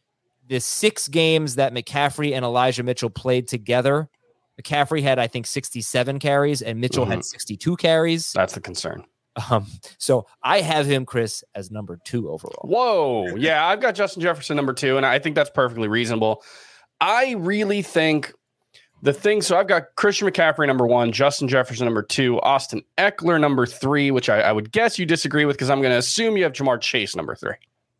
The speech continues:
Speaker 1: Yeah, Chase three, Eckler four. But I, if you ask me this tomorrow, they could be swapped. I don't
Speaker 2: So this is the thing I'm struggling with, is the consensus seems to be that there's a clear top two at wide receiver, and those two guys are top three picks,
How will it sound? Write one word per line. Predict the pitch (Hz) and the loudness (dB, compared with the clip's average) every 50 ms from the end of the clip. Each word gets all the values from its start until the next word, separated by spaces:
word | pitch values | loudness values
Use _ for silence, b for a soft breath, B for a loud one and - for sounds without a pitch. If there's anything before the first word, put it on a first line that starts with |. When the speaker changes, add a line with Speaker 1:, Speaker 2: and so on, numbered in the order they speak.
| _ _ _ | _ _ _
Speaker 1:
Yeah, | - 156 151 139 135 127 | 0 2 2 4 4 2
Chase | 117 - 160 160 160 143 - | 2 2 2 2 2 0 -2
three, | - 147 151 151 151 | -2 0 0 2 2
Eckler | 139 135 - - 131 123 | 2 2 2 0 -2 -2
four. | - - 160 147 120 104 92 | -2 0 0 0 0 0 -2
But | 101 127 120 113 - _ _ _ _ _ _ - | 0 0 0 0 -2 _ _ _ _ _ _ -4
I, | 147 175 - | -4 -2 0
if | 175 170 170 | 0 0 0
you | 190 196 | 0 0
ask | 196 196 190 - | 0 0 0 0
me | 190 | 0
this | 185 165 - | 0 0 -2
tomorrow, | - 170 156 151 156 156 156 151 | -4 -2 0 2 2 2 2 2
they | 143 143 | 2 0
could | 131 143 120 | 0 0 0
be | 131 131 127 120 113 104 113 _ | 0 2 2 2 2 0 -4 _
swapped. | - - - 104 95 85 71 - _ - | -14 -10 -6 -6 -4 -4 -4 -6 _ -6
I | 101 104 | -4 -2
don't | 107 | 2
Speaker 2:
So | - 196 185 | 2 2 2
this | 160 143 139 226 302 302 - - | 2 0 0 2 2 2 2 0
is | 302 262 208 | 0 0 2
the | 196 190 | 0 0
thing | 185 - - 185 175 160 156 | 0 0 0 2 2 4 4
I'm | - - 127 | 4 2 2
struggling | - - - - 110 92 - - - - 50 - - | -2 -2 0 2 2 2 2 -2 -8 -10 -10 -12 -12
with, | - - - - _ _ _ | -14 -16 -20 -20 _ _ _
is | - 151 151 139 127 | 0 2 2 2 0
the | 139 143 | 0 -2
consensus | - - 170 147 143 131 - - 240 262 277 254 - 220 190 - | 0 2 2 2 2 2 0 0 2 2 2 2 2 2 2 2
seems | - - 170 165 160 - | 2 2 4 4 2 2
to | - 156 | 0 0
be | 135 135 131 | 2 4 4
that | 123 123 - | 4 4 2
there's | 127 110 98 | 2 0 0
a | 101 | 0
clear | 92 - - - - 180 190 185 | -2 -2 -2 0 2 2 2 2
top | 185 - - 147 139 - - | 2 2 2 2 2 2 0
two | - - 139 127 120 | -2 0 2 2 4
at | 95 | 4
wide | 117 113 107 101 113 | 4 2 2 0 -2
receiver, | 113 - - - 208 196 175 170 175 170 | -4 -2 -2 -2 -2 -2 0 0 0 2
and | - 127 123 113 | 2 0 0 0
those | 123 131 135 127 - | 0 0 0 -2 -2
two | - - 139 | -4 -2 0
guys | 120 120 110 110 110 104 | 0 2 2 2 2 0
are | 104 98 | -2 -6
top | - - 107 104 - - | -6 -6 -6 -6 -6 -8
three | 104 104 95 | -8 -8 -6
picks, | - - - - - - - - - | -6 -8 -10 -10 -12 -14 -14 -14 -14